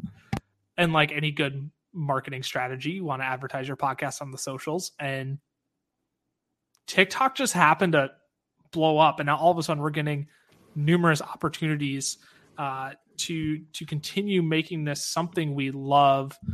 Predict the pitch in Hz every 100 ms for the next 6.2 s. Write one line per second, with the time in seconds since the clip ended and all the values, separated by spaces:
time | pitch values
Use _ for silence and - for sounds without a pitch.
0 | - - _ - 143 135 - 160 156 -
1 | 151 135 131 131 _ _ _ 151 131 131
2 | 127 - 143 135 131 131 180 - 139 131
3 | 127 - 131 - 139 131 131 131 135 131
4 | - - 127 123 - _ _ _ - 135
5 | 131 131 156 _ _ _ _ _ _ -
6 | 160 156